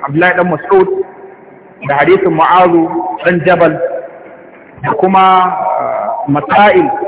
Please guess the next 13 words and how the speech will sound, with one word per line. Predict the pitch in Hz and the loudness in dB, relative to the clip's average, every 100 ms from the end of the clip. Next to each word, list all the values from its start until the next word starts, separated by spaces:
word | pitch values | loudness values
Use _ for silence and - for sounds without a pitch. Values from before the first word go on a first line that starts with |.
| - - 831 - - - - - - | -6 -6 -8 -8 -10 -14 -20 -8 -4
da | 147 | 0
Malam | 180 190 175 | 2 2 2
ya | 170 | 0
fitar. | 175 170 160 - - - - - | 0 0 0 -2 -8 -10 -14 -8
A | 139 | 0
waɗannan | 208 202 202 190 | 2 2 0 0
ayoyi, | 190 196 208 226 208 - - - - - - - - - | 2 4 4 2 0 -2 -2 -2 -4 -8 -18 -20 -14 -4
Malam | 151 196 196 170 | 2 2 2 2
sai | 196 190 | 2 4
da | |
ya | 175 196 | 2 2
fitar | 175 190 165 | 0 0 0
da | 165 | 0